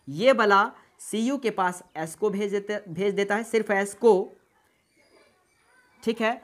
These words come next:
और एच टू के पास जो है ये सिर्फ एस है और यहाँ पे एसओ फ़ोर सभी साथ में है दोस्तों। एसओ फ़ोर एक साथ हुआ और एस एक अलग तत्व हुआ। तो सीयू के पास, पास जो है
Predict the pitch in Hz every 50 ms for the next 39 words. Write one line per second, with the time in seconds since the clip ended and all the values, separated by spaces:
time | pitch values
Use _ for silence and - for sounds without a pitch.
0 | - - - _ 180 185 185 196 208 208 - - - 214 214 - - - 285 311
1 | 262 285 247 - - 220 202 196 240 247 - 180 202 220 190 196 180 156 147 151
2 | 156 - _ _ _ _ _ - 180 208 208 233 277 262 - 226 - - 233 262
3 | 254 226 208 190 175 170 156 156 165 185 185 214 240 247 247 208 196 - - -
4 | 202 220 220 - - 220 202 196 - 202 190 180 160 156 - - 190 185 226 247
5 | 208 - - - 185 196 220 220 - 196 190 180 190 190 202 185 - - 135 117
6 | 110 - - _ _ _ _ _ _ - 180 208 214 214 220 - 233 240 233 240
7 | - 240 240 226 180 139 120 - - - 190 208 214 214 - 233 214 226 220 220
8 | 233 226 190 139 113 - - - - _ - 147 151 156 190 220 226 220 - -
9 | 202 202 196 - - 185 190 202 196 165 160 - 135 131 - 123 113 117 110 107
10 | 107 - - _ _ _ _ - - - _ _ - 151 156 - 220 226 233 262
11 | 294 294 285 277 269 269 247 233 254 254 - - - _ _ - 196 196 226 220
12 | 226 190 208 190 185 175 175 185 202